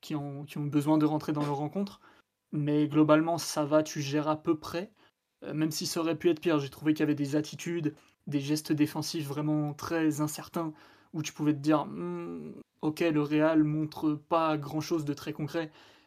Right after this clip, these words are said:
mais de notre côté, c'est pas non plus la sérénité absolue non plus. Finalement, tu finis par t'en sortir, parce que le Real, euh, flanche un peu au niveau de sa pression, euh, entre guillemets, totale,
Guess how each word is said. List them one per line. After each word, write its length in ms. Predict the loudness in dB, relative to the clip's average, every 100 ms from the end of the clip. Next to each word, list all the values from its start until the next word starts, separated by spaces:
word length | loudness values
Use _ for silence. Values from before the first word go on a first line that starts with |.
| _
mais 480 | -4 -2 -2 -2 0
de 100 | 2
notre 200 | 2 0
côté, 240 | 0 0
c'est 200 | -4 -8
pas 260 | -4 -2 -2
non 160 | -4
plus 440 | -8 -8 -8 -8 -12 _ _ _
la 120 | -6
sérénité 480 | -4 0 2 2 0
absolue 440 | -2 -2 -2 0 0
non 140 | -2
plus. 220 | -4 -8 -10 _ -20 -20 -6 -6 -6
Finalement, 360 | -8 -2 0 0
tu 140 | -2
finis 260 | -2 2 2
par 160 | 2 -2
t'en 120 | -4
sortir, 360 | -4 -2 -4
parce 180 | -4 -2
que 80 | 0
le 100 | 2
Real, 340 | 4 4 4
euh, 160 | 2 -4 -12 -16 _ _ _ _ _ _ _ -18
flanche 420 | -4 -2 0 -2
un 60 |
peu 140 | 0 2
au 100 | 2
niveau 280 | 4 4 4
de 100 | 2
sa 180 | -4
pression, 520 | -4 -4 -2 0 0 -2
euh, 40 | -10 -20 -20 -20 -10
entre 240 | -6 -4
guillemets, 260 | -2 0 0
totale, 440 | 0 2 0 -2